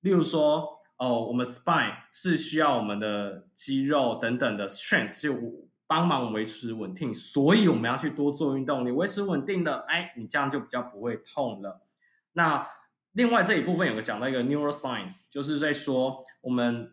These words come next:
在，在做疼痛解释的部分的话，其实我们要跟病人解释，疼痛只是一个感觉，不一定是真的你有受伤，这个件事情还蛮重要的。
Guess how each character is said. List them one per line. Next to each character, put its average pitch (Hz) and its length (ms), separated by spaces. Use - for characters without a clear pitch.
在， 180 180
在 165 460
做 185 240
疼 - 260
痛 160 220
解 95 240
释 135 240
的 117 100
部 143 240
分 123 240
的 104 140
话， 120 340
其 139 200
实 135 340
我 120 140
们 117 200
要 165 240
跟 156 220
病 165 140
人 117 120
解 113 160
释， 123 100
疼 123 280
痛 156 180
只 110 140
是 135 200
一 123 40
个 117 80
感 95 260
觉， 98 340
不 175 180
一 127 60
定 147 220
是 - 160
真 131 260
的 117 220
你 101 140
有 107 140
受 98 280
伤， - 420
这 175 140
个 143 80
件 135 260
事 139 160
情 95 220
还 92 140
蛮 92 240
重 98 260
要 92 220
的。 - 240